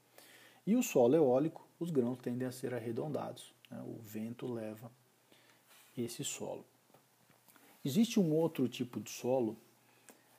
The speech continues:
ah, que é importante a gente atentar aqui, são solos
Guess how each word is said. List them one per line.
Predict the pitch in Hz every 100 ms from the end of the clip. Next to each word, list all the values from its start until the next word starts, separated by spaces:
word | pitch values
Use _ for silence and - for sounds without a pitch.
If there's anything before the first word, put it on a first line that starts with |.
| _
ah, | 123 110 110 113 - - _ _ _ _ _ _ _ -
que | 117
é |
importante | 110 117 110 123 117 117
a |
gente | 107 113 - 113
atentar | 113 - 110 107 110
aqui, | 104 - 127
são | - 143
solos | 127 - 135 143 135 -